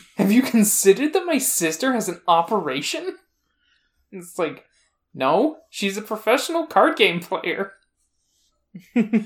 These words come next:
Speaker 1: This is the money that she uses to live, guys. A lot of talk in the Mai episode about how they're gonna, like,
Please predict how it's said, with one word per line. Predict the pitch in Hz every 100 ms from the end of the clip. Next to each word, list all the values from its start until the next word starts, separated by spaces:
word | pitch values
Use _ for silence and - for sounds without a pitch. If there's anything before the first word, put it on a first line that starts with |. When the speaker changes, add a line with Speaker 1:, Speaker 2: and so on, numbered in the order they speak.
| 208 - _ _ _ -
Speaker 1:
This | 240 254
is | 359 -
the | - 262 -
money | 202 196 220 269
that | 247 247
she | -
uses | 220 214 247 220 226 -
to | -
live, | 180 220 415 180 - -
guys. | 139 147 247 311 233 - - _ _ - - _ _ -
A | _ _ _ _ _ _ _ _ _ _ _ _ _ _ _ _ 190
lot | 220
of | 214
talk | 196 175 170
in | 156
the | 147
Mai | 139 131 135
episode | 131 - - 127 127
about | 135 131 131
how | 143
they're | 151
gonna, | 151 147 135
like, | 127 123 123 -